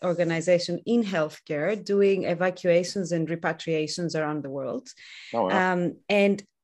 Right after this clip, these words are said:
Speaker 1: yeah, a-, and, and so looking back at it, I thought it was great because I was working in a very fast-paced environment that was very, you know,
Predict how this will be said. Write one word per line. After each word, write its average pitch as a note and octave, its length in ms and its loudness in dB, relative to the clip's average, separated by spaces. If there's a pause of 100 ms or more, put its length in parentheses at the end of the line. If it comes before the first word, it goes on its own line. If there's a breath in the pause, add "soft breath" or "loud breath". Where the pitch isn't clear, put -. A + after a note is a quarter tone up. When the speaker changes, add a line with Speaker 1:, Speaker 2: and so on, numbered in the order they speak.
(160)
Speaker 1:
yeah, G3 380 2 (260)
a-, A3 320 4
and, G#3+ 320 0 (160)
and A3 180 2
so A3 400 4
looking G#3+ 480 0
back A#3+ 240 0
at F3+ 120 2
it, D#3+ 260 2
I F#3 80 -4
thought F#3+ 200 -4
it F3 40 -4
was E3+ 140 -2
great G#3 360 2
because F3 260 -4
I F3 60 4
was E3 160 0
working F3 420 0
in E3 120 -2
a D#3+ 60 0
very D#3+ 200 0
fast-paced E3 760 -2
environment D3 580 -2
that D3+ 180 -4
was D#3 160 -4
very, D#3+ 340 0
you E3+ 160 -4
know, D#3 280 -4